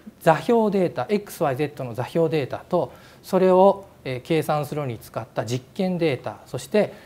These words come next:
えー、い-、どれだけ、えー、座標データと実験データが一致しているかを示す検証レポートの三種類のデータです。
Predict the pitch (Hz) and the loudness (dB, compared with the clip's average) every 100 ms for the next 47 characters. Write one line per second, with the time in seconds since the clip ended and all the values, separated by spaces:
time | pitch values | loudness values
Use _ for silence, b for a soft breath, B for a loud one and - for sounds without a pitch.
0 | B - 131 165 - 160 175 202 202 208 | B -12 -10 -12 -6 0 4 6 6 4
1 | 208 - - _ - _ 120 107 139 165 | 2 -4 -20 _ -20 _ -6 -2 0 2
2 | 170 170 131 120 123 - 151 147 127 123 | 4 2 0 -4 -8 -4 -2 -2 -2 -4
3 | 120 147 143 - 151 131 - 147 120 - | -6 -8 -6 -4 -2 -4 -4 -4 -4 -6
4 | 135 123 - - 180 185 - 180 160 160 | -8 -8 -8 -2 0 0 0 0 -2 -4
5 | 151 - 107 - 156 165 202 123 101 98 | -8 -8 -16 -6 -4 -2 -4 -4 -8 -14
6 | 98 98 - | -16 -18 -20